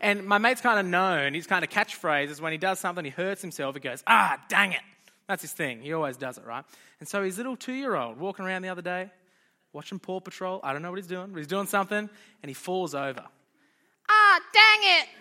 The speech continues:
Straight up, cop-, and his wife just looked at him and was like, "What have you done? Our kid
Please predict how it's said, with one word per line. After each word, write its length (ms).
Straight 600
up, 180
cop-, 200
and 140
his 180
wife 400
just 180
looked 320
at 60
him 140
and 80
was 140
like, 160
"What 280
have 160
you 160
done? 440
Our 220
kid 680